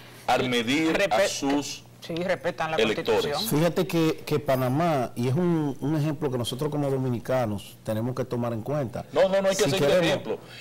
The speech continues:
Speaker 1: Esa sociedad responde a un modelo que ellos tienen.
Speaker 3: Ellos tienen un modelo que prácticamente tiene unos veinticinco años que salieron de,
Speaker 1: Mira.
Speaker 3: del dominio colonial de los Estados Unidos.
Speaker 1: ¿Tú crees posible que aquí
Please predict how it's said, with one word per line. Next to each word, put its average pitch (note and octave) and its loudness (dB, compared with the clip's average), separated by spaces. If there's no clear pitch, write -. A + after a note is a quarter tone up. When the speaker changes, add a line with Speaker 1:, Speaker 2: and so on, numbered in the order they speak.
Speaker 1:
Esa E3+ 2
sociedad F3+ 2
responde E3+ 0
a E3 4
un E3 -6
modelo E3 2
que D#3+ -2
ellos D#3 -2
tienen. D#3 -4
Speaker 3:
Ellos C3 0
tienen F3+ 2
un F#3 2
modelo D3+ 2
que B2 2
prácticamente D#3 0
tiene D3 -2
unos C3 -2
veinticinco B2+ -2
años F3+ 0
que C#3+ -4
salieron D3 0
de, C#3 0
Speaker 1:
Mira. C#3+ 4
Speaker 3:
del C3+ 4
dominio D3+ 2
colonial D#3 4
de B2 0
los C3+ 4
Estados D#3 2
Unidos. D3+ 2
Speaker 1:
¿Tú - 2
crees - 2
posible F#3+ 2
que E3 0
aquí F3+ -2